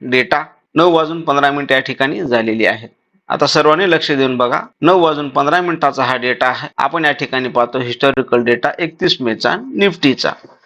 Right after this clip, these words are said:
या ठिकाणी नऊ वाजून पंधरा मिनिटाला आपणाला पहिल्या स्टिक मध्ये सपोर्ट आणि रेझिस्टन्स कुठं दिसत आहे हे पाहायचं आहे. सपोर्ट आणि रेझिस्टन्स, पहिल्या टिक मध्ये सपोर्ट दिसतोय बावीस हजार सहाशे वर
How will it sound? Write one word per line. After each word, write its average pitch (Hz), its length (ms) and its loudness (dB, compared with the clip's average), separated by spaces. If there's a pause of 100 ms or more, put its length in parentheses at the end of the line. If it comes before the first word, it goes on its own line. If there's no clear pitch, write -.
(180)
या 202 140 4
ठिकाणी 170 640 -4
नऊ 190 240 2
वाजून 170 320 2
पंधरा 139 360 2
मिनिटाला 131 500 -2 (140)
आपणाला 127 520 0 (540)
पहिल्या 190 320 2
स्टिक 170 320 -4
मध्ये 139 340 0
सपोर्ट 180 520 0
आणि 147 200 -2
रेझिस्टन्स 127 640 0
कुठं 185 320 2
दिसत 135 380 -2
आहे 139 200 0 (800)
हे 190 60 0
पाहायचं 131 420 -4
आहे. 107 240 -12
सपोर्ट 170 480 0
आणि 135 220 -2
रेझिस्टन्स, 113 480 -6
पहिल्या 143 340 2
टिक 123 280 -6
मध्ये 117 260 -2
सपोर्ट 180 380 0
दिसतोय 180 300 0
बावीस 156 380 0
हजार 147 220 2
सहाशे 127 420 -2
वर 160 260 2